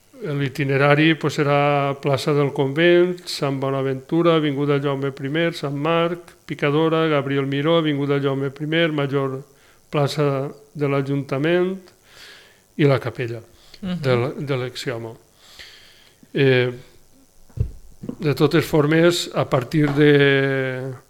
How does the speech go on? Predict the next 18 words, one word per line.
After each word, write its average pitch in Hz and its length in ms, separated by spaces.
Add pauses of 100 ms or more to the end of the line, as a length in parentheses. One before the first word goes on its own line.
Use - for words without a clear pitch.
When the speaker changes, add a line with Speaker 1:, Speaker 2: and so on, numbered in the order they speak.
(120)
Speaker 1:
de 127 1000 (100)
dissabte 135 1160
estaran 139 640 (220)
els 143 320
tríptics 165 680
de 156 100
la 139 160
programació, 135 640
els 165 80
fullets, 151 680 (580)
a 135 100
totes 143 280
les 135 180
esglésies 147 760
i 127 180
estaran 131 380
escampats 123 680
per, 127 220